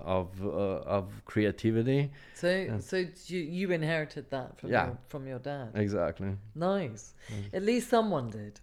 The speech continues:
Speaker 1: <laughs> Exactly.
Speaker 2: Yeah.
Speaker 1: No, but it's like, you know, and it's also nice because my parent-, they, what I always love about my parents, there was never, like, uh, an expectation on us, right? And they were like, "Do whatever you want," you
Speaker 2: That's
Speaker 1: know? There wa-,
Speaker 2: great.
Speaker 1: there was no, like, "You would need to follow the steps," you know, like, or something. It was always like,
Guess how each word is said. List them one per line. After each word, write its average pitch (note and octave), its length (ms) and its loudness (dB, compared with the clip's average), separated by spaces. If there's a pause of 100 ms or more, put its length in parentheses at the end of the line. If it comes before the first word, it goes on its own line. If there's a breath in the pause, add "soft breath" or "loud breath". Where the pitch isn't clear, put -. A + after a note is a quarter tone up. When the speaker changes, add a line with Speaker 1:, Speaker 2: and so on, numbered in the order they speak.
Speaker 1:
<laughs> A2 100 -2
Exactly. G2+ 520 4 (200)
Speaker 2:
Yeah. F#3 360 6 (160)
Speaker 1:
No, F#3 160 12
but E3 160 12
it's E3 120 8
like, E3+ 200 12
you E3 100 8
know, D#3+ 160 10
and C3+ 160 10
it's C#3+ 100 10
also E3+ 260 8
nice A#2+ 340 6
because A2 320 6
my A2+ 160 4
parent-, C3 320 4
they, B2 100 6
what B2+ 160 8
I C3 160 8
always A2+ 480 4
love G#2 320 4
about A2 340 4
my G2+ 200 0
parents, G2 580 -2
there G#2+ 180 0
was G#2 380 0
never, G2+ 480 2
like, F2 380 -2
uh, D#2 300 -2
an F#2+ 100 -4
expectation F2 760 -6
on C2+ 140 -10
us, - 320 -16
right? B1 220 -6
And E2 280 -10
they G2 80 -2
were F#2+ 140 -2
like, E2+ 240 -4
"Do G2 100 0
whatever F2 260 0
you D#2+ 140 -4
want," C#2 280 -6
you - 40 -2
Speaker 2:
That's D#3+ 220 4
Speaker 1:
know? F2+ 80 -2
There G2+ 180 6
wa-, G2+ 80 4
Speaker 2:
great. - 100 -6 (180 loud breath)
Speaker 1:
there G#2 100 4
was A2 160 8
no, A2+ 160 10
like, G2+ 240 6
"You G#2 80 6
would G#2 100 6
need G#2+ 300 6
to G2+ 60 2
follow G2 400 2
the G2 120 2
steps," E2 600 -2
you F2+ 100 -2
know, F2+ 180 -4
like, E2 280 -6
or F2+ 80 -2
something. E2+ 360 -2
It E2+ 60 -2
was F#2+ 160 0
always F#2+ 340 2
like, E2 220 0